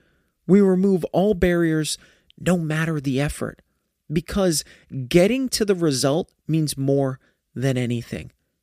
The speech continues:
Most of the things that we engage with do not have a gold or nothing exchange rate,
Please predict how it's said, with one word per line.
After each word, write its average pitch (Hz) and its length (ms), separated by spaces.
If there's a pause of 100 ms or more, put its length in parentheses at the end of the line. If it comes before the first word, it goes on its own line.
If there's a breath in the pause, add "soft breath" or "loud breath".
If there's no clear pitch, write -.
(320)
Most 160 400
of 233 120
the 220 80
things 180 300
that 143 160
we 151 160
engage 135 500
with 120 300 (340 soft breath)
do 160 160
not 143 400
have 190 200
a 175 40
gold 139 560 (240 loud breath)
or 147 200
nothing 131 760 (280 soft breath)
exchange 139 600
rate, 101 260